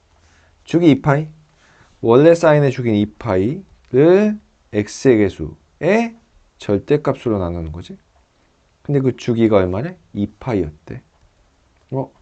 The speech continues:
B는 일. 그치? 또 하나 찾았고.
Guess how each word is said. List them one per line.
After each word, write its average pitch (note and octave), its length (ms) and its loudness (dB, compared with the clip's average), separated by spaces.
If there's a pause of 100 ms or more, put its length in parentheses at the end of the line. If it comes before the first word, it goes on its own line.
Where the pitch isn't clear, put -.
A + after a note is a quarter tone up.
(480)
B는 A2+ 420 -4 (120)
일. C3 300 0 (520)
그치? - 360 -12 (720)
또 G#2+ 240 -4
하나 C3 280 -8
찾았고. B2 600 -12